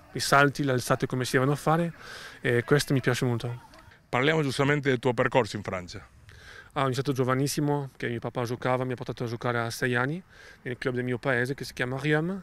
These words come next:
Speaker 1: Poi sono andato a Lombard Saint-Martin una stagione, ho fatto la selezione regionale e poi sono andato a Tolosa per otto anni,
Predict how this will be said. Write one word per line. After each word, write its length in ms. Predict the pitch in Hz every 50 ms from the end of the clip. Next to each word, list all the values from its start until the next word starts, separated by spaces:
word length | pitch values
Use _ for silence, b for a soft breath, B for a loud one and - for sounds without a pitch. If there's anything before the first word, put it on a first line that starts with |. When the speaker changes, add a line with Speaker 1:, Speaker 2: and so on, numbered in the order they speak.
| - B B B B B B B -
Speaker 1:
Poi 160 | - 139 139
sono 120 | - - 139
andato 120 | 127 -
a 20 | 131
Lombard 260 | 131 127 127 127 120
Saint-Martin 340 | - - 131 123 - - 131
una 100 | 131 127
stagione, 460 | - - 180 160 160 160 156 165 185 202 208 214 -
ho 40 | -
fatto 240 | - - 139 - -
la 80 | 135 127
selezione 400 | - - 139 127 - 139 135 127
regionale 460 | 139 143 175 170 151 147 156 170 190 - - -
e 100 | - 151
poi 160 | - - 143 135
sono 160 | - 147 135
andato 360 | - 131 127 123 120 120 120
a 40 | 120
Tolosa 440 | 117 - 131 127 123 127 120 127 120
per 160 | - - 120
otto 200 | 120 120 - 123 117
anni, 240 | 113 113 117 117